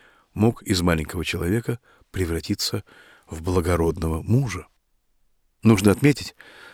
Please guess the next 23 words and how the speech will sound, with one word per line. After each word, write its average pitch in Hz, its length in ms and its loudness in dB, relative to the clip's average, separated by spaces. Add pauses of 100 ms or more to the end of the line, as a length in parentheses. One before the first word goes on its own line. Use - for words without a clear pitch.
что - 180 -2
не 98 100 4
все - 180 2
китайцы 87 360 -2
соглашались 78 520 -2
с - 60 -8
Конфуцием. - 520 -8 (520)
Даосы, 95 580 2 (500)
вроде 87 280 4
Лао 82 240 4
Цзы 82 220 2
и 78 40 0
Чжуанцзы, 101 520 2 (240)
иногда 123 360 2
смеялись 160 680 4 (400)
над 87 180 -2
тем, 113 160 4
что - 200 -4
Конфуций - 400 -4
придавал 82 360 0
ритуалу 82 380 -2
такое 80 320 -4
значение. 80 500 -4